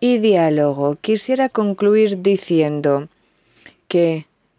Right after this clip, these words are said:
tantas veces como la R D P C invoque la soberanía para justificar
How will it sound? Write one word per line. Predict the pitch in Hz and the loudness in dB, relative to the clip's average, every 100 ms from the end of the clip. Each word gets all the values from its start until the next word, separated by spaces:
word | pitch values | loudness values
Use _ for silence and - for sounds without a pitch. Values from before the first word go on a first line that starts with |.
| _ _ _ _ _ _ _ _ | _ _ _ _ _ _ _ _
tantas | - 220 226 240 214 | -2 0 0 -2 0
veces | 180 160 160 156 160 | 0 0 0 -2 -2
como | - - 202 175 151 143 _ _ _ _ _ _ _ _ _ _ | -4 -2 -2 -2 -8 -12 _ _ _ _ _ _ _ _ _ _
la | 165 | -2
R | 175 175 | 0 2
D | 180 | 0
P | 170 | 0
C | 165 170 160 | -2 -2 -2
invoque | - 180 180 247 233 185 170 - - - | 0 -2 0 -2 0 -2 -2 -4 -20 -6
la | 175 170 | -2 0
soberanía | 180 190 180 170 175 202 175 160 160 _ _ _ _ _ _ _ _ _ _ | 0 0 0 0 0 -2 -4 -6 -12 _ _ _ _ _ _ _ _ _ _
para | 185 180 175 | 0 2 0
justificar | - 233 214 - 220 220 202 - 151 143 147 | 0 -2 -2 -2 -2 0 -2 -2 -2 -2 -6